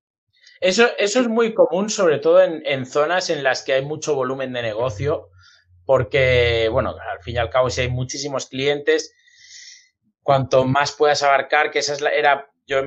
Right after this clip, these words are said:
estoy en Barcelona, esa era la, la, la forma de actuar, el modus operandi clásico de todos los restaurantes aquí, porque Barcelona es una ciudad muy turística y recibíamos una cantidad absurda de turistas todos los años,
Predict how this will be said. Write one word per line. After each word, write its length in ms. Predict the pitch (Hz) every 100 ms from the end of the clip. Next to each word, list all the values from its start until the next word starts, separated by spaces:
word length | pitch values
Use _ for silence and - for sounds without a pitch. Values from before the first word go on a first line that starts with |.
| 131
estoy 240 | 127 135
en 120 | 135
Barcelona, 720 | 135 123 131 131 151 170 185 -
esa 340 | 139 139 135
era 200 | 143 139
la, 400 | 135 131 127 123
la, 440 | 123 123 123 123 117
la 320 | 120 117 113
forma 300 | - 131 131
de 120 | 127
actuar, 300 | 120 - 123
el 120 | 123 123
modus 300 | 135 135 143
operandi 520 | 131 127 143 135 127
clásico 460 | 135 139 143 135
de 100 | 131
todos 160 | 123 135
los 100 | 131
restaurantes 600 | 123 - 127 127 123 113
aquí, 260 | 120 - 110
porque 240 | 135 120
Barcelona 440 | 113 110 - 127
es 100 | 117
una 100 | 127
ciudad 200 | 117 123
muy 180 | 120 117
turística 520 | - 131 170 180 175
y 60 | 175
recibíamos 720 | 131 - 120 131 131 123 - _ _
una 400 | _ 123 120 117 113
cantidad 480 | 117 113 110 113 120 127 117
absurda 540 | - - 170 160 135
de 140 | 123 117
turistas 500 | 120 131 - 123 113
todos 200 | 127 123 120
los 160 | 113
años, 400 | 143 147 180 202